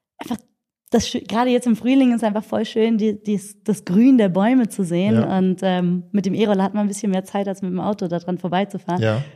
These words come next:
Speaker 1: Und in der U-Bahn sieht man eh gar keine Bäume, also dementsprechend der
Speaker 2: Ja,
Speaker 1: E-Roller
Speaker 2: stimmt.
Speaker 1: ist für mich das Gefährt
Speaker 2: Aber
Speaker 1: der
Speaker 2: machst du
Speaker 1: Wahl.
Speaker 2: dann auch, machst du dann auch so ganz,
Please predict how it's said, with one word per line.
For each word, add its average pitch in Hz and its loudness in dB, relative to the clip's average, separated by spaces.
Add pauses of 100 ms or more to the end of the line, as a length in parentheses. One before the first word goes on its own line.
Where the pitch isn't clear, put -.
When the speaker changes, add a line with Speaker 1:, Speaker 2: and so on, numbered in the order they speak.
(240)
Speaker 1:
Und 277 8
in 254 8
der 247 6
U-Bahn 254 6
sieht 226 2
man 202 2
eh 220 6
gar 180 4
keine 170 2
Bäume, 175 2
also 175 -2
dementsprechend 170 -4
der 175 2
Speaker 2:
Ja, 190 6
Speaker 1:
E-Roller 175 4
Speaker 2:
stimmt. 170 2
Speaker 1:
ist - -12
für 170 0
mich 165 0 (560)
das 175 -4
Gefährt 160 -4
Speaker 2:
Aber 113 0
Speaker 1:
der 117 4
Speaker 2:
machst 156 0
du 175 4
Speaker 1:
Wahl. 139 4
Speaker 2:
dann 113 0
auch, - -6
machst 123 -2
du 139 2
dann 107 2
auch 104 -4
so 104 -6
ganz, 135 -2